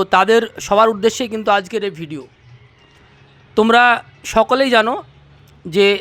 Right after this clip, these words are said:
দেশপ্রেম কোচিং সেন্টার করিমপুর নদিয়া, এখানে পশ্চিমবাংলার প্রায় সমগ্র জেলার স্টুডেন্ট কিন্তু এখানে আবাসিক থাকে। আমাদের এখানে তিনশো plus স্টুডেন্ট আবাসিক থাকে, আমাদের টোটাল স্টুডেন্ট সংখ্যা প্রায় অনেক। তো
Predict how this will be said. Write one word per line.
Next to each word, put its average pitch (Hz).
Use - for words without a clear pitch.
দেশপ্রেম 220
কোচিং 247
সেন্টার 240
করিমপুর 233
নদিয়া, 220
এখানে 269
পশ্চিমবাংলার 247
প্রায় 247
সমগ্র 262
জেলার 240
স্টুডেন্ট 254
কিন্তু 247
এখানে 254
আবাসিক 202
থাকে। 131
আমাদের 247
এখানে 269
তিনশো 247
plus 247
স্টুডেন্ট 233
আবাসিক 220
থাকে, 240
আমাদের 214
টোটাল 233
স্টুডেন্ট 233
সংখ্যা 226
প্রায় 214
অনেক। 214
তো 233